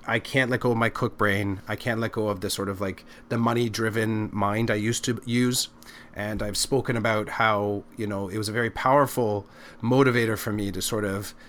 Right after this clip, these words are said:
m-, meet the numbers in my business, right? And, and as I came into teaching and I started to teach hospitality, I realized I completely had to shift my entire understanding of the craft that I'd come to understand from working in the restaurant so that it would work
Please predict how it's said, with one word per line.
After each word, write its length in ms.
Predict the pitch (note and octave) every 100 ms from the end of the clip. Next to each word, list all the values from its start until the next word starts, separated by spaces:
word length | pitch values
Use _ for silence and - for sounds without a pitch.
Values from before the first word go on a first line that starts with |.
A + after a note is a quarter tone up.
| - - - - - - - - - -
m-, 120 | - -
meet 300 | C3+ D3+ C#3+
the 80 | C#3
numbers 460 | B2 A#2+ G#2+ F#2
in 100 | A2+
my 120 | G#2 G2
business, 600 | G#2 F#2+ E2+ B1+ - -
right? 360 | F#2 B2 B2 A#2 -
And, 460 | A#2 A#2 A2+ G#2+ G#2 -
and 180 | A2+ A2
as 140 | G#2
I 100 | A2
came 240 | G2+ C#3
into 160 | C3 A#2
teaching 460 | G2 C#3+ C#3+ A2+ G#2+
and 80 |
I 40 | G#2
started 280 | - A#2 G2+
to 80 |
teach 260 | F#2+ - G#2
hospitality, 640 | G#2+ - G2+ - E3+ D3+
I 60 | G#2+
realized 360 | A2 A2 G#2
I 120 | F#2+ A#2
completely 420 | - A2+ B2 A#2+
had 160 | A#2
to 80 | G2+
shift 520 | - - G#2+ - - - - -
my 200 | - A2+
entire 600 | A2+ G2+ - B2 C3 B2
understanding 720 | G2 A2 G#2 - G#2 G#2+ G2+ G2+
of 120 | F#2+
the 60 |
craft 420 | G2 - A2 G2 -
that 100 | G2
I'd 180 | F#2+
come 200 | - G#2
to 80 | F#2+
understand 640 | F#2 F#2 - G2 F#2 F2+ - -
from 180 | - G2+
working 300 | G2+ G#2+ G#2+
in 100 | G2
the 60 | F2+
restaurant 520 | F2+ - F#2+ F#2 F2+
so 140 | -
that 120 | G#2
it 80 | A2
would 180 | G#2+ G2
work 340 | A2 G#2+ -